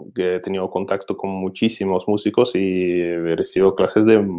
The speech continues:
de, de muchos maestros que me han aportado muchas cosas, pero digamos que con los que más tiempo he estado, obviamente aparte de mi padre,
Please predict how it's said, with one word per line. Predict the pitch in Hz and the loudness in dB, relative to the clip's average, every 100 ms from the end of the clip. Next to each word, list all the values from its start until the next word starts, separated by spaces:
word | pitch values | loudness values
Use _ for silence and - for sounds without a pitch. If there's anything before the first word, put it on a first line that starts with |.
| 85 - - | -8 -12 -16
de, | - 73 - - - - 80 85 | -12 -8 -6 -4 -2 -2 -2 0
de | 85 | 0
muchos | 101 101 104 | 2 2 2
maestros | 98 95 113 - | 2 2 0 2
que | 127 | 2
me | 113 | 4
han | 110 | 4
aportado | 123 101 98 104 98 95 92 _ _ _ _ _ _ _ _ | 4 2 4 4 6 4 2 _ _ _ _ _ _ _ _
muchas | 110 110 117 113 87 - | 4 6 6 4 0 2
cosas, | 120 - 92 92 - | 2 2 -2 -4 -2
pero | 101 107 107 101 82 | 4 6 8 6 0
digamos | - - 90 107 110 117 147 | -12 -12 -8 0 2 2 2
que | 143 | 2
con | 127 123 | 4 4
los | 117 | 2
que | 120 | 2
más | 120 120 - | 2 0 0
tiempo | - 123 123 110 | 2 2 2 0
he | |
estado, | 104 - 104 117 156 - - _ _ _ _ _ _ _ _ _ _ _ _ _ | 2 0 4 4 4 0 -10 _ _ _ _ _ _ _ _ _ _ _ _ _
obviamente | - 107 98 104 101 98 | 0 4 4 4 0 0
aparte | 101 104 110 | 2 2 2
de | 104 | 2
mi | 101 | 0
padre, | 101 110 104 120 | 4 6 8 6